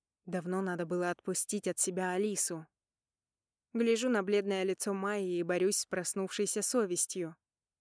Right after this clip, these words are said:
Разлучать мать с дочерью сложно, так же, как и отца отлучать от второй малышки. Но я доверяю Тиму.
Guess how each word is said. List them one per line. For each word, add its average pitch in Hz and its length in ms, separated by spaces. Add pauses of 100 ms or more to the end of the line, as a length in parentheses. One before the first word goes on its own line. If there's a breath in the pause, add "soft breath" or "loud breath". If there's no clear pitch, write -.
(100)
Разлучать 175 600
мать 175 240
с 170 100
дочерью 180 520
сложно, 185 640 (420)
так 247 200
же, 196 120
как - 220
и 196 60
отца 226 400
отлучать 190 500
от 190 80
второй 208 340
малышки. 214 720 (480)
Но 185 100
я 175 180
доверяю 180 520
Тиму. 165 400